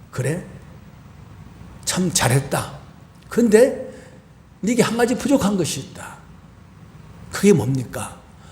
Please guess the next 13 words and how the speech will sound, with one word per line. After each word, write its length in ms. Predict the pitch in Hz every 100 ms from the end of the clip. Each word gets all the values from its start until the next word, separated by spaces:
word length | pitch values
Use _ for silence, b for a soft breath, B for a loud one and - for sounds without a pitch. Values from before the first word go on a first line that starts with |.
| B B -
"네 380 | 147 190 202 202
많은 760 | - - 110 135 202 214 208
소유를 460 | - 165 160 160 -
다 280 | 127 135
팔아서 800 | - 143 135 131 165 190 185 196 190 B B B -
가난한 340 | - 127 143
자에게 220 | 147 170
나눠주고 640 | 180 117 123 156 170 202 196
그 160 | 196 202
뒤에 160 | 254
나를 320 | 214 202 208
따르라." 440 | - 170 143 147 156
그랬습니다. 500 | 143 110 - -